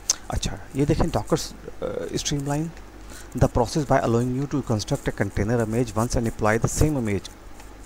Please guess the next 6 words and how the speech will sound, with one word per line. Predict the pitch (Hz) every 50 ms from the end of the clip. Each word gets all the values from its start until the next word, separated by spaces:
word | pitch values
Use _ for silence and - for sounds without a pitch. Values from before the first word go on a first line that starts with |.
| - - - -
consistently | - 143 127 - - 131 - - 151 151
throughout | 147 - 139 123 107 123 131 -
all | - 110 113
the | 110 110
deployment | 101 95 - 101 95 90 85 90 92 - -
image। | - 101 - - - -